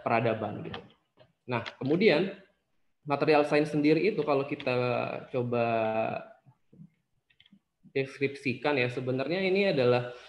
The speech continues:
eh, material science itu ilmu yang mempelajari tentang material ya, termasuk sifatnya ya, sifatnya, kemudian aplikasinya, prosesnya, dan itu kita melibatkan banyak elemen-elemen,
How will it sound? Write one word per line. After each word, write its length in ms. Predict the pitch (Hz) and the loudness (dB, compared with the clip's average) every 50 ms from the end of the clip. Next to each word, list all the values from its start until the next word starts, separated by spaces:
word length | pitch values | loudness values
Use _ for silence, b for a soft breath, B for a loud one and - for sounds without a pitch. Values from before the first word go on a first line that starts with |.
| B B B B - | B B B B -8
eh, 600 | 131 120 113 117 - - 117 117 - 131 131 131 - | -6 -4 -4 -4 -4 -4 -4 -2 -2 -2 -2 -2 -2
material 380 | 127 123 120 123 123 123 127 | -2 -2 -2 -2 0 -2 0
science 240 | 127 135 127 127 135 | 0 0 0 0 0
itu 160 | 139 - 190 | 0 0 2
ilmu 240 | 175 151 139 139 147 147 | 2 2 2 4 4 4
yang 160 | 147 143 139 | 4 2 0
mempelajari 540 | 135 135 131 127 123 123 127 127 131 147 151 | 0 0 0 0 2 2 2 4 4 4 2
tentang 560 | 147 127 127 127 - 135 127 123 120 117 120 123 - - _ _ _ _ _ _ _ _ _ _ _ _ - | 2 -2 -2 -2 -2 -2 0 0 -2 -4 -8 -12 -16 -20 _ _ _ _ _ _ _ _ _ _ _ _ -4
material 640 | 127 120 117 - - 127 120 110 110 107 113 120 - - | -2 -2 -2 -2 -2 -2 0 2 2 2 2 0 0 -4
ya, 80 | - - - - - _ - | -6 -6 -8 -12 -16 _ -4
termasuk 400 | 127 123 127 120 123 165 165 - | -2 -2 0 0 0 -2 -4 -2
sifatnya 800 | - 151 131 - - 131 120 113 - - 117 117 123 - 165 165 - _ _ _ _ _ _ _ _ | -2 -2 -2 0 0 0 0 0 0 -2 -4 -4 -4 -6 -10 -12 -14 _ _ _ _ _ _ _ _
ya, 240 | - - - - - | -6 -6 -6 -6 -8
sifatnya, 640 | - - 123 123 127 120 120 - 131 131 131 131 131 | -8 -8 -4 -2 -2 -2 -2 0 0 0 2 0 0
kemudian 400 | - 123 120 117 123 131 120 120 | 0 0 0 2 2 0 0 -2
aplikasinya, 800 | 120 - 123 120 - 120 117 - - 123 127 127 127 123 123 123 123 | -2 -2 -2 -2 0 -2 -2 -2 -2 0 0 0 0 0 0 -2 0
prosesnya, 880 | - 123 123 120 - - 127 123 123 - 127 123 120 120 117 113 123 - | 0 0 0 0 2 0 0 0 0 -2 -2 -2 -2 -2 -4 -6 -10 -8
dan 160 | - 127 127 127 135 | -6 -4 -2 -2 -2
itu 560 | 135 - - 190 196 196 185 185 175 156 - | -2 0 2 2 4 2 2 0 -4 -6 -8
kita 160 | 147 147 165 | -8 -6 -4
melibatkan 880 | 175 180 151 143 135 135 131 131 131 - - 143 135 127 123 123 123 123 | 0 2 2 2 2 2 0 0 0 0 0 0 0 0 -2 -4 -6 -4
banyak 340 | 123 123 123 127 127 131 127 - - | -2 -2 0 0 0 -2 -4 -6 -4
elemen-elemen, 800 | - 123 127 127 131 123 127 120 127 123 131 135 147 160 170 175 | -2 0 0 0 0 0 0 0 0 0 2 2 0 0 -2 -4